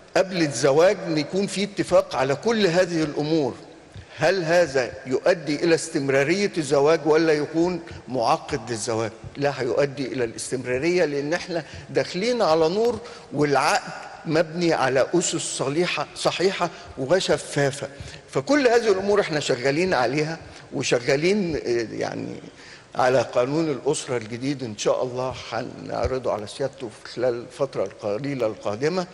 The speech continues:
في أسس جديدة مبني على إحصائيات علمية، زي ما سيادته قال احنا عايزين نشوف واقع مجتمعنا إيه ونحط أحكام على هذا الواقع،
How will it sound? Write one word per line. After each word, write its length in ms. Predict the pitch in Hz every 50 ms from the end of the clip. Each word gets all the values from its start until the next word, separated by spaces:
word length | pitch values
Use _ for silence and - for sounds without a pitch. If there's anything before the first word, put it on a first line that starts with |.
| - - - - - - -
في 380 | - - 202 214 202 180 - 190
أسس 260 | 180 - 175 151 127
جديدة 480 | 120 131 123 131 143 160 165 165 165 160 - - - - -
مبني 380 | - - - 185 170 180 170 165
على 300 | 160 165 151 156 151 -
إحصائيات 680 | 135 - - - 160 131 143 147 143 160 190 202 -
علمية، 460 | 151 143 147 147 160 185 214 220 196
زي 220 | 165 147 175 185 190
ما 120 | 185 165
سيادته 400 | 151 - 175 170 165 165 - -
قال 200 | 123 160 165 170
احنا 240 | 170 - - 139 131
عايزين 280 | 131 139 139 170 220 226
نشوف 300 | 202 - 247 226 - 190
واقع 300 | 220 233 220 254 185 190
مجتمعنا 640 | 185 180 - - - 180 170 202 220 220 208 202 202
إيه 240 | 185 - 226 240 226 - - - - - - - -
ونحط 560 | 147 147 160 165 - - 277 311 - - -
أحكام 600 | - - - - - - - 233 240 247 233 220
على 220 | 175 165 175 175 175
هذا 580 | 160 160 180 196 214 214 190 190 202 190 185 - - - - - - - - - - -
الواقع، 600 | 139 143 143 143 170 214 226 208 - - 131 101